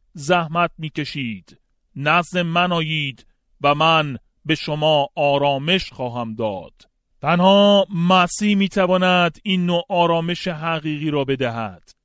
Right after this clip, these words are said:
اکنون خدا به سلیمان دوران آسایش از جنگ را داده بود.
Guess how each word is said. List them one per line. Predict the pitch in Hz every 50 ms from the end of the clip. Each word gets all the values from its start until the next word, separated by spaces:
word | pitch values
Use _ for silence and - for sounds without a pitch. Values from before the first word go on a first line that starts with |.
| _ _ _
اکنون | - 139 160 - - - 196 196 190 180 170 -
خدا | - - - 175 180 175 180 185 180
به | 160 170
سلیمان | 165 - - 175 170 170 170 165 170 185 190 190 185 180 175 151 - _ _ - 131
دوران | 165 170 170 175 185 190 196 190 190 196 190 -
آسایش | - 165 160 160 151 - - 170 165 160 180 190 - - 208 202 -
از | 170 165 160 147 131
جنگ | 120 - 175 185 190 196 196 190 185 180
را | 190 190
داده | 165 160 175 170 143 160 156
بود. | 139 147 147 127 110 95 - -